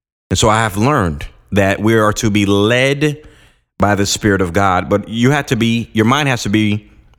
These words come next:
renewed first as we're learning the Lord's voice.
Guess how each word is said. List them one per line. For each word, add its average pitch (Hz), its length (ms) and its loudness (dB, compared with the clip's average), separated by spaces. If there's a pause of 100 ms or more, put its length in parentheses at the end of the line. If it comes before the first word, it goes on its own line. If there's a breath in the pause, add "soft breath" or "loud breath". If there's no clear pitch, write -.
(120)
renewed 123 760 2 (680)
first - 560 -2 (1160)
as 98 100 0
we're 110 100 0
learning 151 400 2
the 131 80 2
Lord's 120 260 0
voice. 95 520 -6